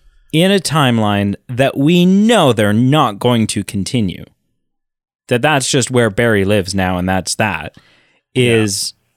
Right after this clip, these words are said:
Speaker 1: they're not gonna do a Flash two.
Speaker 2: No, we'll,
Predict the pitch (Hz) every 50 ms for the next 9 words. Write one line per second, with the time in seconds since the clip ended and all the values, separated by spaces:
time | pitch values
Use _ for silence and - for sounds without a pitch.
0 | _ _ _ _ _ - 170 160 131 147 143 135 135 127 117 - 123 107 104 101
1 | 101 95 87 - - 87 82 - - - - - - _ _ _ - - - -
2 | - - _ _ _ _ _ _ _ _ _ _ _ _ _ _ _ _ _ -
3 | 127 120 107 92 87 - - 135 139 151 170 175 175 175 170 165 - -